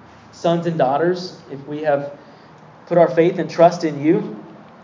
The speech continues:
God, we are new creations in Christ Jesus. The old has passed away, and behold, the new has come. So, Lord, as we're pursuing you, as we're,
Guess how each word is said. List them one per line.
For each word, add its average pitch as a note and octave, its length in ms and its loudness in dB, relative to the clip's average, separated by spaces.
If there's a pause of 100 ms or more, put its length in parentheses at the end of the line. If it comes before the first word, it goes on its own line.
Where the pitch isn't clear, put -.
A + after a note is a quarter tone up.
(1300)
God, D3+ 160 -6
we F3+ 80 0
are D#3 80 -2
new F3 180 -6
creations F#3 480 -4
in C3+ 180 -10
Christ B2+ 300 -4
Jesus. B2 280 -12
The C#3+ 140 -2
old C4 340 2 (160)
has D#3+ 180 -6
passed F#3 380 -10
away, D3 240 0
and C#3 80 -6
behold, F3+ 400 -4
the E3 60 -6
new F3+ 280 -4
has D#3 140 -8
come. - 360 -12 (2750)
So, C3 160 -14
Lord, C3 180 -4
as C#3 180 -2
we're C#3 140 -4
pursuing - 1040 -6 (580)
you, A2 420 -10 (260)
as A#2+ 160 -12
we're, A#2+ 240 -10